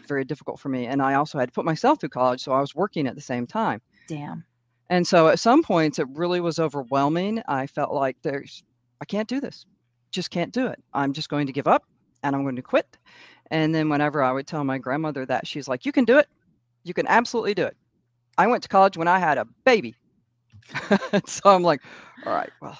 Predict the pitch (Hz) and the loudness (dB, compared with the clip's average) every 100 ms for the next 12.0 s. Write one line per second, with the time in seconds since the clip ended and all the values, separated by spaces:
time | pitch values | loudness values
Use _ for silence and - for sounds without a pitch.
0 | - - 208 277 254 233 160 - 143 143 | -20 -14 -8 -4 -4 -4 -8 -4 -4 -4
1 | 175 160 - 143 139 143 120 165 139 151 | -6 -12 -4 -2 -2 -4 -4 -2 -2 -2
2 | 131 117 - 247 247 254 240 262 247 254 | -2 0 -2 -2 -4 -4 -4 -6 -8 -8
3 | 262 254 247 269 285 285 - - - 202 | -10 -10 -10 -8 -8 -8 -8 -8 -2 2
4 | 165 156 220 240 185 185 - - 175 247 | 6 6 4 2 0 -2 -2 -6 6 8
5 | 226 208 185 170 160 156 151 165 156 165 | 8 6 2 2 2 2 0 -2 -8 -4
6 | 170 180 160 - 127 117 120 113 - - | 0 4 2 0 -10 -8 -8 -8 -8 -8
7 | - - - 202 113 120 170 151 123 62 | -8 -10 2 6 6 4 0 0 0 0
8 | 190 202 185 226 220 226 208 233 233 - | -2 2 2 4 4 2 0 -2 -2 -6
9 | 220 196 202 190 180 160 185 - 165 156 | -12 -12 -10 -8 -6 -6 -6 -6 -2 0
10 | 170 175 170 190 160 156 175 180 - 165 | 2 0 -2 -4 -4 -4 -6 -8 -8 -8
11 | 170 160 156 156 156 - 151 131 - 151 | -2 -2 0 2 0 -2 -10 -10 -8 -8